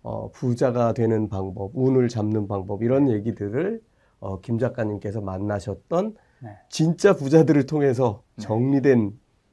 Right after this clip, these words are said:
Speaker 1: 것들로 한번 만들어 보도록
Speaker 2: 아,
Speaker 1: 해보겠습니다.
Speaker 2: 네, 좋습니다.
Speaker 1: 자, 첫 번째 시간에는
Speaker 2: 네.
Speaker 1: 부자들의 운은 어디서 오는지,
Speaker 2: 네.
Speaker 1: 예, 그게 또 이제 사람들이 제일 궁금해하는 주제 아니겠습니까?
Speaker 2: 그쵸.
Speaker 1: 자, 아, 부자들 얘기 좀 한번 시작해 보겠습니다.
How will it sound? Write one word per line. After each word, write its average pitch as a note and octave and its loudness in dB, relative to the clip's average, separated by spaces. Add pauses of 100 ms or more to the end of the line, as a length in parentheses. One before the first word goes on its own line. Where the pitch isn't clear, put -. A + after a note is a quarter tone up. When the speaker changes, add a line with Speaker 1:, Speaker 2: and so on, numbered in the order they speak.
(160)
Speaker 1:
것들로 A#2 0
한번 A#2 -2
만들어 G#2+ -2
보도록 G#2+ -4 (160)
Speaker 2:
아, C3+ -6
Speaker 1:
해보겠습니다. G#2+ 0
Speaker 2:
네, F2 -8
좋습니다. G2 -12 (200)
Speaker 1:
자, F#2 -10
첫 D#3 -12
번째 A3+ 0
시간에는 F3 2
Speaker 2:
네. G#2 -10 (600)
Speaker 1:
부자들의 E3+ 2
운은 C#3 -2
어디서 A2 0
오는지, G2+ -2
Speaker 2:
네. F#2 -12 (180)
Speaker 1:
예, F2+ -8
그게 D#3+ -2
또 G#3 2 (120)
이제 D#3 -4 (400)
사람들이 E3 -4
제일 C#3 0
궁금해하는 C#3+ 0
주제 B2 -2
아니겠습니까? G#2 -2
Speaker 2:
그쵸. G#2+ -8 (440)
Speaker 1:
자, F2 -8 (500)
아, F#2 -6
부자들 C#3 6
얘기 A#2+ 4
좀 B2 2
한번 A#2 2
시작해 C3+ -2
보겠습니다. G2+ -6